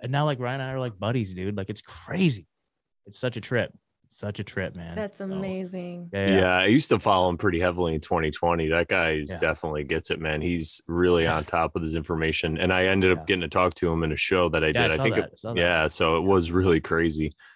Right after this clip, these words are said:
Speaker 3: And I,
Speaker 1: Yeah.
Speaker 3: I had the same thing. I didn't, I felt like it wasn't even real 'cause I'm watching this guy every night.
Speaker 1: Mm-hmm.
Speaker 3: You know, he has, like, thousands and, uh, hundreds of thousands of views and all this stuff.
Speaker 1: Yeah.
Speaker 3: And yeah, so it was amazing.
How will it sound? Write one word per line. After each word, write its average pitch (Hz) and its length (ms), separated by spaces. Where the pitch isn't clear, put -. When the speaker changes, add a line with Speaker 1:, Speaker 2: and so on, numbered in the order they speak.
Speaker 3:
And 98 100
I, 104 100
Speaker 1:
Yeah. - 80
Speaker 3:
I 120 100
had 123 120
the 107 100
same 110 260
thing. 107 240
I 82 80
didn't, 87 220
I 90 100
felt 101 160
like 87 140
it 90 40
wasn't 87 280
even 78 140
real 80 380
'cause 82 120
I'm 82 100
watching 87 320
this 78 120
guy 82 200
every 80 220
night. 82 380
Speaker 1:
Mm-hmm. 90 320
Speaker 3:
You 90 80
know, 90 60
he 87 40
has, 87 140
like, 80 160
thousands 85 540
and, 78 340
uh, 73 400
hundreds 82 320
of - 60
thousands 80 420
of 76 120
views 80 300
and 82 80
all 80 140
this 82 140
stuff. 80 320
Speaker 1:
Yeah. 85 80
Speaker 3:
And 76 120
yeah, 73 360
so 73 520
it 90 80
was 82 220
amazing. 73 480